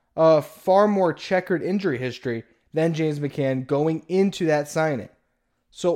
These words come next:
all of that is to say that this is not the exact same situation the Mets had when they signed Wilson Ramos, but it's a similar one, where the Mets have decided that the number two guy in free agency at this position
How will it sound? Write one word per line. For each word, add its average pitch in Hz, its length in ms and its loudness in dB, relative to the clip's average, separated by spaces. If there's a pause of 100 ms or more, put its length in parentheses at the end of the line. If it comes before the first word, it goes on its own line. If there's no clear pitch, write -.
(100)
all 214 300 4
of 190 180 2
that 170 200 4
is 160 160 -2
to 147 100 -10
say 147 280 2
that 139 240 -4
this 165 220 -4
is 156 160 -4
not 143 480 -2 (520)
the 147 100 0
exact 147 540 2
same 165 180 -4
situation 147 560 -2
the 131 60 -6
Mets 127 240 -4
had 117 340 -2 (360)
when 143 160 -6
they 147 100 -2
signed 143 400 -2
Wilson 135 280 -6
Ramos, 127 360 -2
but 160 180 2
it's - 80 -10
a 180 40 -6
similar 175 380 2
one, 101 260 -6 (460)
where 160 140 2
the 156 100 2
Mets 151 300 0
have 208 140 2
decided 156 680 2 (300)
that 151 200 -4
the 151 240 2
number 156 380 0
two 214 300 -2
guy 160 280 4
in 175 140 0
free 202 260 -2
agency 135 560 -6
at 147 260 -4
this 180 180 -4
position 139 600 -6